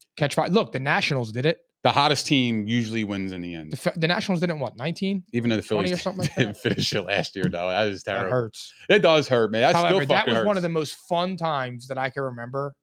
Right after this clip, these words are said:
Speaker 1: in Philly sports history. That I can remember that time of the year last year. The Eagles were awesome. The Phillies had the city rocking
Speaker 2: Mm-hmm.
Speaker 1: with the dancing on my own shit.
Speaker 2: Oh,
Speaker 1: They need
Speaker 2: yeah.
Speaker 1: to bring that back.
Speaker 2: That was heat.
Speaker 1: They need to bring that back, that entire vibe.
Speaker 2: Yeah. Well, Tom said the Dodgers are tough, but we'll outpitch them. I,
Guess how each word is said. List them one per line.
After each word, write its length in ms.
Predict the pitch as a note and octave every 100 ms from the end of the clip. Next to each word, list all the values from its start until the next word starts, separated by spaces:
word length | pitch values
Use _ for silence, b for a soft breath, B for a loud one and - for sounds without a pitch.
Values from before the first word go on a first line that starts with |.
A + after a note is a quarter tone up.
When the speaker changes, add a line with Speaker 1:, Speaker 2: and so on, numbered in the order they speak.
| _ C3
Speaker 1:
in 160 | A#2
Philly 460 | - - D3+ C3+ B2+
sports 400 | - C3 A#2+ -
history. 340 | A2 - F2 _ _ _ _ _ D3+
That 100 | D3
I 140 | D3
can 100 | D3
remember 320 | C#3+ C#3 A#2
that 260 | A#2 D3 C#3+
time 200 | D#3 D3+
of 40 |
the 60 | C3
year 220 | B2 B2
last 200 | A2+ G#2+
year. 100 | G#2
The 100 | G#2+ -
Eagles 260 | D3 F3+ D#3+
were 120 | D#3+
awesome. 540 | C#3 C#3 C3+ C#3+ C#3 C#3+ _ _ _ -
The 60 | C#3
Phillies 400 | - F3+ F#3 D3+
had 180 | D3+
the 100 | C3
city 420 | B2+ - E3+ C#3+ A2
rocking 580 | A2+ C3 C3+ G#2+ G#2 A#2+
Speaker 2:
Mm-hmm. 240 | F#2+ F#2+ F#2+
Speaker 1:
with 120 | C#3+ C3+
the 40 |
dancing 400 | C3 C#3+ C#3 C#3+
on 140 | C#3
my 180 | C3+ C3
own 160 | B2+ C3
shit. 160 | A#2+
Speaker 2:
Oh, 60 | G#2+
Speaker 1:
They 80 | F#3
need 120 | G#3
Speaker 2:
yeah. 60 | G3
Speaker 1:
to 60 |
bring 140 | E3+ C#3+
that 160 | A#2
back. 360 | B2+ C3 G2+ _ _
Speaker 2:
That 100 | A#2
was 120 | A2 G2+
heat. 260 | G2 E2+ - - _ _ _ -
Speaker 1:
They 80 | E3+
need 120 | F3+
to 40 |
bring 160 | D#3+ D#3
that 140 | C3+ A#2+
back, 300 | B2 F#2+ -
that 120 | B2+
entire 380 | B2+ C#3+ C#3 B2+
vibe. 280 | A#2+ G2 - -
Speaker 2:
Yeah. 300 | - G2+ D#2+ _
Well, 160 | A2+ A2+
Tom 280 | - C3 B2+
said 160 | B2 A2
the 80 |
Dodgers 380 | G#2 G#2+ A#2 G#2
are 60 | G#2
tough, 300 | - G2 -
but 120 | G2+
we'll 180 | G2 G2
outpitch 420 | G2 - F#2 -
them. 240 | E2+ D#2+
I, 260 | F2+ A2